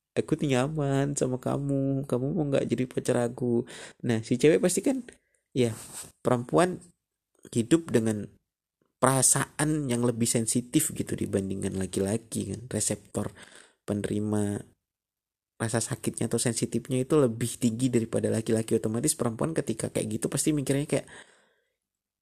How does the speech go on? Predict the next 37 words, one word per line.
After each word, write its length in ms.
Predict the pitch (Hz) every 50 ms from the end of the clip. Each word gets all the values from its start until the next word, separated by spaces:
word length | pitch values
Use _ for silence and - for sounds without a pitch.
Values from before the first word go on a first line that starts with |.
| _ _ _ -
"Ih, 160 | 117 - -
aku 400 | 110 107 - - - 165 165 - - - _ _ _ _ -
selama 400 | - - 117 113 113 107 107 107
ini 160 | 107 131 156
udah 240 | 160 135 120 110 104
mengayomi 560 | 110 110 110 104 104 104 107 104 104 104 104
dia, 480 | 110 123 143 147 143 123 117 110 107
masa 240 | 107 107 113 - -
ya 240 | 131 131 120 117 -
aku 160 | - 147 143
nolak 300 | 135 123 113 110 107 - -
permintaannya, 800 | - 104 107 104 101 - - - 107 113 123 131 131 127 123 113
dia 160 | 113 110 110
tuh 160 | - 147 139
orangnya 320 | 135 120 110 113 123 139
sedih 640 | - - 117 117 120 123 127 127 127 135 143 139 -
gitu 320 | - 131 120 - 120 117 120
loh, 60 | 117
dia, 260 | 120 120 131 - - - - - - - - - - _ _
dia 160 | - - 120
lagi 320 | 123 123 123 127 120 120
nggak 160 | 113 - -
enak 220 | - - 117 - - - -
hati, 480 | 113 113 117 113 - - 120 120 120
masa 320 | 120 120 120 117 - - 117
aku 160 | - - 117
nolak 220 | 117 113 113 -
permintaannya 580 | - - 110 110 110 - - - 113 113 113 110
yang 60 | 107
ini, 160 | 107 120 139
berarti 260 | 139 123 117 - - 139
aku 160 | 139 - 143
jahat 320 | 123 123 113 107 - -
juga 320 | - 151 151 - - - -
dong 240 | 135 127 123 123
sama 240 | 117 117 113 110 110
dia," 320 | 107 107 113 117 117 117